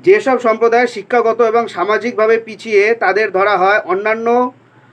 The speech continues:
others backward class, অর্থাৎ অন্যান্য অনগ্রসর শ্রেণী হিসেবে। তাদের উন্নয়নের জন্য সরকারি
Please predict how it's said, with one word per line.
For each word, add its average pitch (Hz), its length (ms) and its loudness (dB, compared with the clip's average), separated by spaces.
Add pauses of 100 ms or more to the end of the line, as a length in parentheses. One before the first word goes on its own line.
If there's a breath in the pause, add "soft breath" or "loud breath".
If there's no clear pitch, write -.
(440 soft breath)
others 220 360 2 (120)
backward 226 440 2
class, 156 300 0 (500)
অর্থাৎ 196 360 0
অন্যান্য 214 440 0
অনগ্রসর 208 720 0
শ্রেণী 196 260 -2
হিসেবে। 196 380 0
তাদের 185 400 0
উন্নয়নের 226 520 -2
জন্য 220 340 0
সরকারি 226 720 -2